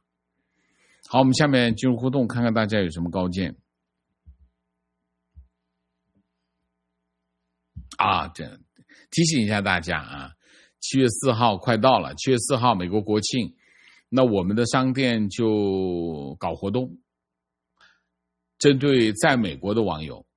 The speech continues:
买就送啊，那买就送，呃，最近这几天大家很，很踊跃啊，那我们的赠品买完结束，好吧，就这样啊，就这意思。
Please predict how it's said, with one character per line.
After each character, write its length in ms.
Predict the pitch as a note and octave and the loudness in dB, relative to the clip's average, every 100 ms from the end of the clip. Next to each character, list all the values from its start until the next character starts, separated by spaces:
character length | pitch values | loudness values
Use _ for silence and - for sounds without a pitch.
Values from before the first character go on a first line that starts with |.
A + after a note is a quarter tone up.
| _ _ _ | _ _ _
买 320 | A2+ G2 - | -4 -4 -4
就 260 | E2 C3+ A#2 | -8 -4 -4
送 340 | F#2 D#3 - _ _ _ | -4 -8 -8 _ _ _
啊， 300 | - C#2+ - | -20 -20 -16
那 160 | F#2 G#2+ | -8 -4
买 180 | G#2+ F2+ | -4 -4
就 160 | G2+ | -6
送， 340 | A2 C3+ A2 F#2+ _ _ _ _ _ - | -4 -4 -4 -6 _ _ _ _ _ -10
呃， 340 | G2+ G#2 G2 | -4 -2 -4
最 220 | G2 C#3+ | 0 0
近 680 | A#2 B2+ A#2+ A2+ G#2+ G2+ G2 G2+ | 2 2 2 2 0 -2 -4 -2
这 120 | C#3+ | -2
几 160 | G2+ | -2
天 720 | E2+ F#2+ B2 A#2+ A#2+ A#2 A#2 | -6 -2 -2 0 -2 -2 -4
大 160 | A2 G#2 | -4 -6
家 160 | G#2+ G2+ | -4 -4
很， 180 | G2+ D#2+ - | -4 -6 -12
很 200 | - A2 | -6 -2
踊 240 | A#2+ C#2+ | -2 -4
跃 340 | E2 A#2 A2+ - _ | -4 -2 -2 -6 _
啊， 180 | - - _ _ _ _ - | -20 -20 _ _ _ _ -6
那 140 | B2+ | -2
我 180 | A2 E2+ | -2 -4
们 240 | F2+ A2+ | -2 -2
的 220 | A#2 A2 G2 | 0 0 0
赠 260 | D#3+ B2+ | 0 0
品 280 | F#2 D2 - _ _ _ _ _ | -4 -10 -16 _ _ _ _ _
买 240 | - D#2+ C#2+ | -8 -6 -6
完 240 | D#2 G2+ | -8 -8
结 180 | G2+ E2 | -6 -8
束， 300 | - C3+ A2+ _ | -8 -10 -12 _
好 180 | - - | -20 -14
吧， 200 | D#2 D2 | -10 -10
就 180 | - G2 | -10 -10
这 140 | F2+ | -6
样 120 | F#2 - | -6 -8
啊， 120 | F2 | -16
就 120 | F#2 | -10
这 100 | F2 | -8
意 100 | F#2 | -8
思。 180 | E2 - | -8 -14